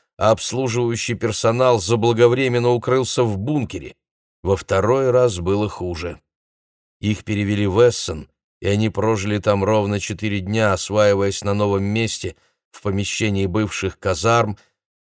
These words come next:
а на пятую ночь левое крыло здания разлетелось в щебень от прямого попадания воздушной торпеды.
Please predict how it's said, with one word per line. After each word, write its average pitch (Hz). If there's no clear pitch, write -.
а 104
на 113
пятую 139
ночь 123
левое 110
крыло 107
здания 104
разлетелось 104
в -
щебень 98
от 101
прямого 117
попадания 107
воздушной 98
торпеды. 92